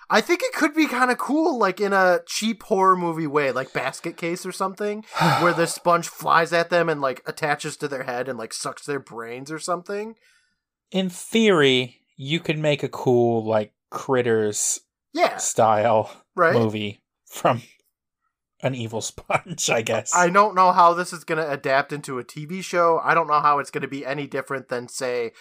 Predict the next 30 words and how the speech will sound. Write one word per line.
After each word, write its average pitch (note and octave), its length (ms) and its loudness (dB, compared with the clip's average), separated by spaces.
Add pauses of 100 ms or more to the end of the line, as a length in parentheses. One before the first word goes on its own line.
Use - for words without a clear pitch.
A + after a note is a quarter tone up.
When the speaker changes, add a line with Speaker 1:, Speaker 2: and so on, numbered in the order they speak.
(220)
Speaker 1:
Night D3 260 2
of C#3+ 80 -2
the C3+ 100 -4
Living B2+ 300 -6
Dummies, B2+ 460 -4
like, A2+ 180 -10
finale A#2+ 560 -4
act, A2+ 400 -4 (320)
where C3+ 320 2
the B2+ 100 -8
dummies, C3 380 -2
like, A#2 300 -6
you C#3 60 -6
know, A2+ 120 -4
run C3+ 240 0
around C3 240 2
the A2 60 -6
house C3 320 0
and A2+ 80 -16
hiding C#3+ 340 -2
or D#3+ 80 -4
something. E3+ 480 -6 (500)
I C#3 100 0
don't C#3 120 0
know. B2 180 -4
I A#2+ 140 -6
don't G#2+ 140 -8
know, F#2 120 -8
man. G#2+ 240 -16 (280)
<laughs> D#3+ 60 -4